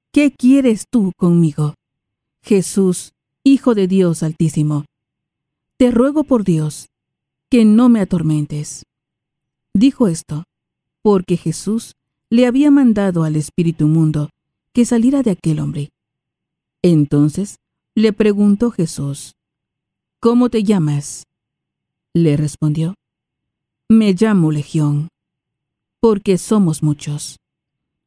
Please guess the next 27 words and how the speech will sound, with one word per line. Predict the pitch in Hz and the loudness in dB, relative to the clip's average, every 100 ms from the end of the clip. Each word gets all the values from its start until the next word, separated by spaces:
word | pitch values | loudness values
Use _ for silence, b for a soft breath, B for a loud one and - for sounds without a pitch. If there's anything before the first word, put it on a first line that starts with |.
| _ _ | _ _
Y | 247 | 2
le | 240 226 | 4 2
rogaba | 208 180 202 240 254 | 0 0 -2 -2 -2
con | 254 233 | 0 2
insistencia | 226 208 - 156 147 151 147 _ _ _ _ _ _ | 2 -2 -2 -4 -2 -8 -8 _ _ _ _ _ _
que | 254 | 2
no | 226 254 | 4 4
los | 277 277 | 2 -2
expulsara | - 220 220 - 190 180 | -4 -4 -4 -2 -2 -2
de | 170 | -2
aquella | 160 - 196 170 | -4 -2 0 -2
comarca. | - 147 147 - 147 - _ _ _ _ _ _ _ _ _ | -4 -6 -6 -8 -12 -12 _ _ _ _ _ _ _ _ _
Había | 254 302 320 | 0 2 0
allí | 185 156 151 - _ _ _ _ _ _ _ _ - | 0 -4 -8 -10 _ _ _ _ _ _ _ _ 2
una | 285 269 | 4 4
gran | 208 190 180 | 2 0 0
piara | 180 190 190 190 170 | 0 0 0 0 -2
de | 160 | -4
cerdos | - 151 - 156 - - _ _ _ _ _ _ _ | -6 -10 -10 -10 -12 -20 _ _ _ _ _ _ _
que | 233 | 0
andaban | 220 208 233 262 | 2 0 2 0
comiendo | 247 233 214 214 208 208 240 _ _ | 2 2 2 2 0 -2 -8 _ _
en | 214 196 | 0 2
la | 160 | 0
falda | - 190 185 175 156 | -2 -4 -2 -2 -4
del | 147 | -2
monte. | 147 147 143 147 | -2 -4 -8 -12